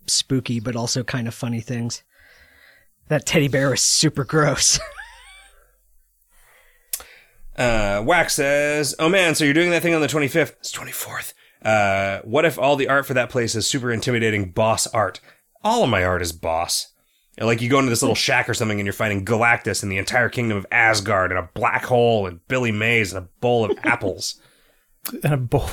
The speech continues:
Speaker 3: of <laughs> apples?
Speaker 2: Uh, Thrensa says, "Hey guys, loving the idea of the new challenge path. After Pete's massive turn gen, this should be a nice change of pace.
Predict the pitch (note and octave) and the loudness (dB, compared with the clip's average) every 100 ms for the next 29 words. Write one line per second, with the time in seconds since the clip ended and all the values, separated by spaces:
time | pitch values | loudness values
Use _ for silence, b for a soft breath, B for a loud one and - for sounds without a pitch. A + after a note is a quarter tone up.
0 | - - - - C#3+ - E3 A#3+ C4+ - | -2 -2 -2 2 2 2 2 2 2 2
1 | - - _ _ _ _ _ _ _ B | 0 -4 _ _ _ _ _ _ _ B
2 | B B B A#2 A#2 F3+ G#3+ D3+ B2 C3 | B B B 4 4 6 4 4 2 2
3 | - _ F3 F3+ E3+ C#3+ B2 C3 C#3 C#3+ | 0 _ 2 4 4 4 4 4 2 4
4 | D3+ D3+ D#3+ G3 E3+ D3 D3 D3 C#3+ - | 2 2 0 0 0 0 0 0 -4 -2
5 | D#3 D3+ C#3+ B2+ A2 C#3+ A2 G#2 A2 A#2 | -2 0 -2 -4 -2 -2 0 -2 -2 -2
6 | G#2+ G2 G#2 - G#2+ G2+ F#2 | -2 -2 -2 0 0 0 -4